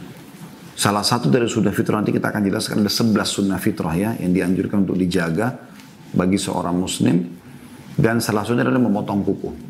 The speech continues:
Nah, jadi banyak orang menganggap, subhanallah, di antara wanita kecantikan itu kalau kukunya panjang-panjang gitu kan. Ya, kemudian dikikir, dipanjangkan, dilancipkan dengan alasan itu kecantikan.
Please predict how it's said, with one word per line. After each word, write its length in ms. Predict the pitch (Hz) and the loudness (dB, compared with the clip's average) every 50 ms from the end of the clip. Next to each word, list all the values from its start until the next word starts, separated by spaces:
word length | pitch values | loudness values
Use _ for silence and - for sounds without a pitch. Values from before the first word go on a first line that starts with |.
| - - - - - - - - - - - - - - - - | -18 -18 -18 -18 -18 -20 -20 -20 -20 -18 -18 -18 -12 -6 -4 -2
Nah, 80 | - 82 | 0 2
jadi 240 | - 82 92 95 95 | 2 2 2 2 2
banyak 240 | 95 101 107 107 | 2 2 0 0
orang 240 | - 95 101 110 110 104 98 | 0 -2 0 0 2 2 2
menganggap, 560 | 92 90 90 90 113 131 - - - - - | 2 2 2 2 2 0 -2 -4 -10 -12 -10
subhanallah, 560 | - - 104 - - 104 104 101 104 104 98 | -10 -8 -4 -2 0 0 2 2 2 0 0
di 80 | 92 92 | 0 0
antara 320 | 90 90 87 95 95 98 | 0 -2 -2 -2 -2 0
wanita 560 | 95 95 90 98 95 95 - 127 143 143 - | 0 -2 0 -2 -2 -2 -2 -2 -2 -2 -4
kecantikan 560 | - - - 95 92 90 90 101 95 101 101 104 | -4 -2 0 0 2 2 2 0 0 0 0 0
itu 80 | - | 0
kalau 240 | 127 113 104 95 92 | 0 0 0 -2 -2
kukunya 320 | - 92 95 101 101 117 | -2 -2 0 2 2 2
panjang-panjang 880 | 107 92 92 95 92 87 85 85 - 87 98 104 95 - - 67 69 71 | 2 0 0 0 0 0 0 0 0 2 2 2 2 0 -2 -4 -6 -6
gitu 160 | 82 82 - | -6 -6 -6
kan. 180 | - - - - - - - - - - - - - - - | -6 -8 -8 -10 -12 -14 -14 -16 -16 -16 -18 -18 -18 -18 -12
Ya, 180 | - - - - - - - - | -8 -6 -4 -2 -2 -4 -2 0
kemudian 400 | 82 82 87 87 98 95 95 92 | 2 4 4 4 4 4 4 2
dikikir, 560 | 95 - - 101 - - - 107 98 - 80 | 2 2 2 0 2 2 2 2 2 4 2
dipanjangkan, 680 | 85 78 - 85 85 90 90 92 92 101 95 101 95 90 | 2 2 2 2 2 2 2 2 2 0 0 0 2 2
dilancipkan 760 | 90 87 85 85 87 87 - - 98 - - - 98 87 78 78 - - - - - - - - - - | 2 2 2 2 2 2 2 0 -2 -2 0 0 0 0 0 -4 -8 -14 -18 -20 -20 -20 -20 -12 -4 0
dengan 320 | - 101 107 117 123 127 | 2 4 4 4 4 2
alasan 640 | 110 101 101 104 104 104 - - 147 156 160 - - - | 2 2 2 2 2 2 2 2 2 0 0 -2 -2 -2
itu 200 | 123 120 127 123 | 0 0 0 0
kecantikan. 600 | 117 - 101 90 90 87 95 85 - - 64 | 0 0 0 0 0 0 0 -2 -2 -4 -6